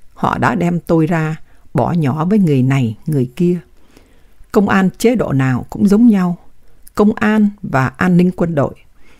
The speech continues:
Đòn ly gián rất là áp phê. Nhà văn hóa Trần Tam Tiệp đã áp dụng thủ thuật khốn kiếp này. Muốn bêu tôi, ông ta gửi về tặng Dương Hùng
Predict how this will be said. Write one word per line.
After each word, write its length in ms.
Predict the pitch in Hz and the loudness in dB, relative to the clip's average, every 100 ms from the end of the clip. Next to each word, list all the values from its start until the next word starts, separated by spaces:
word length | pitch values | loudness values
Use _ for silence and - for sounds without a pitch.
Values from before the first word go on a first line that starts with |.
| - - 156 | -20 -8 -2
Đòn 320 | 139 135 127 | 2 4 4
ly 180 | 165 165 | 4 2
gián 300 | 170 180 240 - | 0 0 0 -2
rất 340 | 175 294 - | 0 0 0
là 100 | 185 | -4
áp 120 | 190 202 | -4 -4
phê. 380 | - 180 165 156 - - - - - - - - | 0 4 4 2 -8 -20 -20 -20 -20 -20 -10 0
Nhà 220 | 151 151 | 2 2
văn 260 | 175 214 202 | 2 2 2
hóa 300 | 208 220 330 - - | 2 0 -2 -8 -6
Trần 260 | - 143 127 | 0 2 2
Tam 220 | 180 180 | 0 -2
Tiệp 300 | - 143 127 - - - - | 0 -2 -2 -10 -20 -18 -8
đã 140 | 135 | -6
áp 300 | - 277 - | -2 -2 0
dụng 220 | 156 - - | 0 0 -2
thủ 200 | 190 175 | 0 0
thuật 320 | - - - | 0 0 -2
khốn 220 | - 233 294 | 0 2 2
kiếp 240 | 311 - | 0 2
này. 360 | - 131 120 - - - - - - - - | 2 0 -4 -10 -18 -20 -20 -20 -20 -12 0
Muốn 220 | 202 277 | 2 4
bêu 220 | 226 233 | 4 4
tôi, 400 | 220 226 226 226 - - | 2 2 2 2 -4 -2
ông 180 | 208 208 | 0 2
ta 160 | 202 | 2
gửi 300 | 170 127 143 | 2 4 4
về 320 | 196 147 135 135 - - - | 4 4 0 -4 -12 -18 -6
tặng 260 | - - 147 | -4 0 2
Dương 240 | 202 196 | 4 4
Hùng 220 | 190 143 | 2 -2